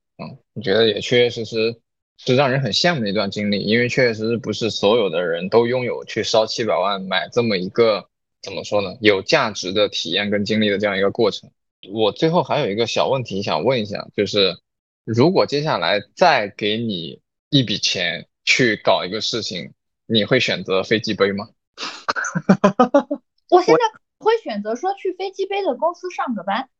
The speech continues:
Speaker 2: 先去上个班。
Speaker 1: 啊，
Speaker 2: 对，就是我觉得很多
Speaker 1: 明白，明白。
Speaker 2: 跟我可以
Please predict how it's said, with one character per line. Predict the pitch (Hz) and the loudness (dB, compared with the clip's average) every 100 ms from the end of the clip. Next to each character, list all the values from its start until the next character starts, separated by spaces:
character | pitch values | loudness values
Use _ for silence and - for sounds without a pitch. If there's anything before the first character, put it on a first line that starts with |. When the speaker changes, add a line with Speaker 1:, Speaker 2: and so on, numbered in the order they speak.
| _ _ _ _ | _ _ _ _
Speaker 2:
先 | - 415 | -8 -2
去 | 440 | 4
上 | 113 | 4
个 | 120 143 156 | 4 0 0
班。 | 160 151 143 | 2 4 4
Speaker 1:
啊， | 127 107 101 90 92 90 | 4 2 -2 -4 -8 -2
Speaker 2:
对， | 269 208 - | 0 -2 -4
就 | 359 | -2
是 | 214 | 2
我 | - | 4
觉 | 113 | 4
得 | 233 135 | 4 2
很 | 117 | 4
多 | 294 | 0
Speaker 1:
明 | - 95 | 0 -4
白， | |
明 | |
白。 | 95 | 2
Speaker 2:
跟 | - | 2
我 | |
可 | |
以 | 269 | 2